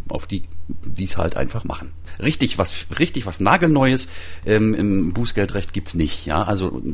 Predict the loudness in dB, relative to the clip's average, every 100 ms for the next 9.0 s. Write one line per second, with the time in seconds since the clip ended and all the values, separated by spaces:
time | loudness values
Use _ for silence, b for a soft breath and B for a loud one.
0 | -4 -4 -4 -4 -2 2 2 2 -2 -2
1 | -2 2 4 4 4 0 0 2 0 -4
2 | -2 -2 -4 -4 -6 -8 -10 B B B
3 | -8 -6 -4 -2 0 0 0 -4 -4 -4
4 | -4 -4 -2 2 2 2 0 -2 B B
5 | B B 2 4 4 4 2 0 2 2
6 | 0 -4 -4 0 2 2 0 B B -8
7 | -4 -2 0 0 2 2 2 -2 -4 -2
8 | -2 0 -2 -2 -2 -2 -4 0 2 2